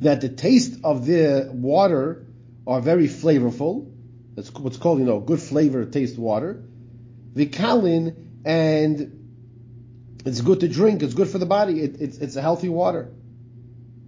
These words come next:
My pras, what is the word pras? What does this mean? So Gemara says, Shemem of Parin Verovin, that you don't need wa-, rainwater in order to have more of this water. It's, it's,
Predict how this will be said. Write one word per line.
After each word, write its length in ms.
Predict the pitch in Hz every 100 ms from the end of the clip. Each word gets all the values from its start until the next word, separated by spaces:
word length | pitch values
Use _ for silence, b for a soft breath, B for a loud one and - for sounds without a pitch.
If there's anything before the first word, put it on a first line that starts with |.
| - - - - - - - - - 143
My 200 | 170 147
pras, 680 | - 147 127 135 190 -
what 220 | 127 165
is 140 | 180 143
the 80 | 131
word 580 | 143 160 139 120 -
pras? 420 | - 117 139 196 143
What 100 | 135
does 100 | 131
this 160 | 127
mean? 760 | 127 170 233 - - - - -
So 180 | - 120
Gemara 300 | 131 170 175
says, 360 | 233 214 160
Shemem 500 | - 160 165 214 202
of 200 | 175 -
Parin 480 | - - 226 190 160
Verovin, 540 | 143 139 151 120 82 - - - - - - - - - - - - B B B B
that 360 | 135 143 131 143
you 100 | 143
don't 280 | 196 185 175
need 300 | 208 175 127
wa-, 380 | 120 139 175 143
rainwater 880 | 120 185 175 143 127 117 120 120 B B
in 140 | 120 127
order 240 | 139 131 127
to 560 | 135 120 113 117 120 -
have 200 | 127 139
more 240 | 131 147 127
of 60 |
this 160 | 117 117
water. 320 | 117 156 202
It's, 220 | 185 -
it's, 280 | 156 131